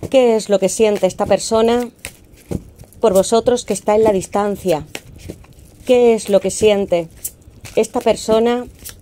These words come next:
que está en la distancia por vosotros? <clears throat> ¿Qué es lo que siente esta persona que está en la distancia? Si no salta alguna carta, voy a elegir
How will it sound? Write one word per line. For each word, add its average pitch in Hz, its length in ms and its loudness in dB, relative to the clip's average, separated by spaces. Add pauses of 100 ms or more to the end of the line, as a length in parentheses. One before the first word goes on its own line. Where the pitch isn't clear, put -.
(640)
que 208 80 -2
está 214 220 0
en 220 60 4
la 214 80 4
distancia 214 520 -4
por 185 120 0
vosotros? 185 680 -6 (380)
<clears throat> - 100 -2 (2000)
¿Qué 233 260 4
es 233 160 0
lo 226 120 0
que 202 100 -2
siente 226 380 2
esta 240 200 -2
persona 220 420 -2
que 208 80 -6
está 175 200 -2
en 214 80 2
la 208 60 0
distancia? 196 500 -2
Si 196 140 0
no 196 100 2
salta 196 260 -2
alguna 185 280 -2
carta, 214 340 0
voy 196 200 0
a 185 40 2
elegir 180 400 0